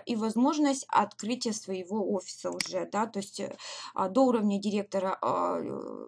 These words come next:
директор может согласиться, не согласиться вам подписать эту бумажку. После того, как вы откроете директорство, вы уже можете свои офисы открывать самостоятельно.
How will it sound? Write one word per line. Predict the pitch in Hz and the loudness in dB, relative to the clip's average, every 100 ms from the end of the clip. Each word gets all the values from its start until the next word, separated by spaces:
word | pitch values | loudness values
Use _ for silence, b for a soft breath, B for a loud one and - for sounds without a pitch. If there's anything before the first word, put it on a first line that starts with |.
| - | -6
директор | 196 247 233 - 190 | 0 2 2 0 -2
может | 208 202 190 | 0 0 -4
согласиться, | - 202 220 226 196 190 | -8 -4 -4 -4 -8 -8
не | 185 | -8
согласиться | - 202 247 247 185 220 | -8 -2 -2 -2 -6 -4
вам | 214 254 | -2 0
подписать | 277 269 294 294 285 | -2 -2 0 2 0
эту | - 269 | -2 -2
бумажку. | 240 247 240 - 214 | 2 4 2 0 -6
После | 262 285 359 339 320 B B B - 233 | -4 -2 0 0 -2 B B B -6 0
того, | 277 269 | 4 4
как | 269 247 | 4 0
вы | 226 247 | 0 -2
откроете | 247 233 240 226 220 | 0 0 0 0 -4
директорство, | 220 220 214 - - | -2 -2 -4 -12 -8
вы | 208 277 | -4 -2
уже | 240 190 | -2 -2
можете | 202 196 - | -2 -4 -10
свои | - 220 | -4 -2
офисы | 202 214 - - | 0 -4 -8 -8
открывать | 180 - 180 190 196 | -10 -8 -8 -6 -6
самостоятельно. | - - - 180 175 - 160 - | -10 -10 -8 -4 -6 -6 -14 -14